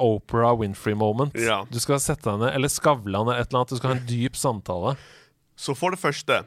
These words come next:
Speaker 2: i The Mushroom Kingdom,
Speaker 1: Ja.
Speaker 2: så alle karakterene omtrent, det, det er ikke relaterbare. Du har Toad, han løper rundt og
Speaker 1: Ja, han er
Speaker 2: liksom
Speaker 1: sopp. Det er
Speaker 2: Ja, han
Speaker 1: det
Speaker 2: er
Speaker 1: er ikke.
Speaker 2: sopp.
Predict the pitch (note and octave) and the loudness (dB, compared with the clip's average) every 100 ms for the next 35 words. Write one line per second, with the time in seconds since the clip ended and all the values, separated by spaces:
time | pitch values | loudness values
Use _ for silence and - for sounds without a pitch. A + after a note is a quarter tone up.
0 | _ _ _ _ _ C3+ C3+ B2 A#2+ G#2 | _ _ _ _ _ -2 2 0 -2 -8
1 | F#2+ G#2 F#2 F2 - _ _ A2 A#2 - | -6 -8 -6 -8 -10 _ _ -4 -4 -6
2 | _ _ _ _ _ _ _ _ _ _ | _ _ _ _ _ _ _ _ _ _
3 | _ _ _ - _ - E3 D3+ C#3+ D3+ | _ _ _ -20 _ -6 -2 2 2 0
4 | C3 A2+ B2+ A2+ F#2+ F#2+ G2+ G2+ - - | -2 -2 -2 -2 -4 -4 -4 -4 -14 -20
5 | _ B2 A#2 C3+ C3+ C3+ A#2+ G#2+ - G#2 | _ -16 -14 0 0 0 -2 -4 -2 -2
6 | F#2 D#2 - - - G#2 - C3 D3 C#3 | -2 -6 -8 -10 -8 -8 -4 0 0 -2
7 | E3 F#4+ B4+ B4+ G4+ F#4 F#4 D4 E3+ C3 | -4 0 4 2 2 2 2 2 0 0
8 | B2 B2+ A#2+ B2 - A2+ A2 G#2 A2 A2+ | 0 -2 -4 -4 -2 0 0 0 0 2
9 | A2+ D3 - - - B2+ C3+ C3+ A2+ - | 2 2 2 0 0 2 2 2 0 0
10 | C3+ C#3+ | -2 -2